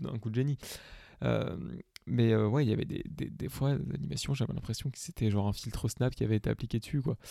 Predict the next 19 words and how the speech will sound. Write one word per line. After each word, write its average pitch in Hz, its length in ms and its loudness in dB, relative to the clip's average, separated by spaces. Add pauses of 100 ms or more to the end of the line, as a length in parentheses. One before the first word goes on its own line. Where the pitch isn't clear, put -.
(420)
Euh, - 300 -2
le, - 240 -2
le, - 240 -4
le - 160 -2
filtre, - 480 2
euh, 101 240 8
ouais, 131 200 4
le 110 80 2
filtre, - 380 -6
euh, - 320 -4
en - 100 -6
truc 113 200 -2
genre 104 160 2
dessin, 117 520 2
ou, 113 300 0
enfin 117 180 -2
voilà, 117 240 4
bref. 113 320 -2 (1200)
Et, 107 640 6